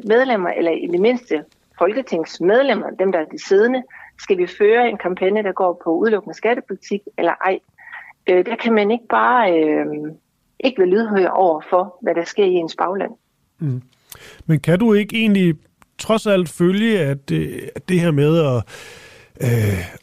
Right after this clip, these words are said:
Speaker 2: at tale om, øh, o-, om strategi, alt der gik galt i valgkampen, men også tale om, hvorvidt, øh, Pape overhovedet er den rigtige formand, at man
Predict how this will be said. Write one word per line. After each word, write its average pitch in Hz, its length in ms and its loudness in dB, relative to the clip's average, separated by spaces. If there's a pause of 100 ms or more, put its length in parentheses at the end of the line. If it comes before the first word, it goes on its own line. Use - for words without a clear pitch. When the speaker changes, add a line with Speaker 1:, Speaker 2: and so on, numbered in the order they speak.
(320)
Speaker 2:
at 143 60 0
tale 156 440 2
om, 127 240 2
øh, 123 440 2 (280)
o-, - 180 -4
om 156 200 0
strategi, 160 560 0
alt 180 220 0
der 151 80 2
gik 135 220 -2
galt 160 320 2
i 143 160 2
valgkampen, 139 440 2
men 135 140 2
også 160 240 0
tale 160 360 2
om, 147 180 2
hvorvidt, 135 420 0
øh, 135 120 2
Pape 139 400 2
overhovedet 131 260 2
er 147 40 2
den 131 120 0
rigtige 131 260 0
formand, 135 480 0 (260)
at 156 340 -4
man 151 360 0